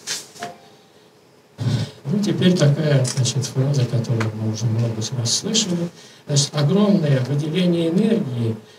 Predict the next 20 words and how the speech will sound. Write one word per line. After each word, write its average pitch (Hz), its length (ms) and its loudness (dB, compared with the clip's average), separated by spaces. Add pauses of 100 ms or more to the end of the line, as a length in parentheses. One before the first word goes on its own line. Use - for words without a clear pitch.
(120)
с, - 180 -4
м, 127 200 -2 (920)
при 165 220 -4
низкой 165 460 0
топливе 143 520 -2
масса 170 560 0 (380)
и, 180 260 2 (300)
м, 127 340 -2
компактности 170 800 -2
никель-водородных 135 960 0
реакторов 165 580 -2 (580)
в - 60 -8
сочетании 147 600 0
с 143 140 2
отсутствием, 143 840 0 (240)
э, 151 60 -10
м, 127 260 0 (1200)
э, 143 60 -6 (580)
вредных 151 680 2
химических 165 680 -2